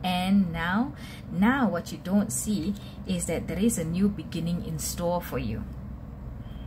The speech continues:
Ace of Pentacles tells us right here that there is a new, uh, the new chapter has started.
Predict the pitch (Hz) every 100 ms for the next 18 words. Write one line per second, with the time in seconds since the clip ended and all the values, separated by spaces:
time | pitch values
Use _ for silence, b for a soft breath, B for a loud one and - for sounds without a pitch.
0 | B - - 208 233 - 208 - 196 202
1 | 208 - 185 - - - 170 - 160 156
2 | 170 170 170 - 180 160 - 165 - 170
3 | - 214 226 - 180 160 165 190 220 262
4 | 285 B B B B - 160 156 156 143
5 | 139 131 123 - - - - - - 165
6 | 165 196 233 - 233 - - 254 311 -
7 | - B B - 202 - - 185 185 202
8 | 311